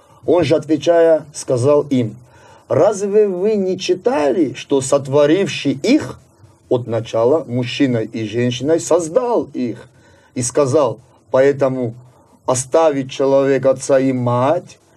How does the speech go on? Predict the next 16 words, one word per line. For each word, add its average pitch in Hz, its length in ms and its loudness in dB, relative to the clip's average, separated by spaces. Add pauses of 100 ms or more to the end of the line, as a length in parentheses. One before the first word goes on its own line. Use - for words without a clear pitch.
(160)
и 139 100 2
прилепится 143 960 2
к 117 60 -6
жене 117 360 -2
своей, 120 680 -2 (300)
и 117 100 -6
станут 123 640 0
двое 120 420 0
плотью 143 640 0
одною. 160 600 0 (540)
Так 156 180 0
что 156 280 -2
они 151 260 0
уже 175 380 2
не 185 240 0
двое, 147 800 2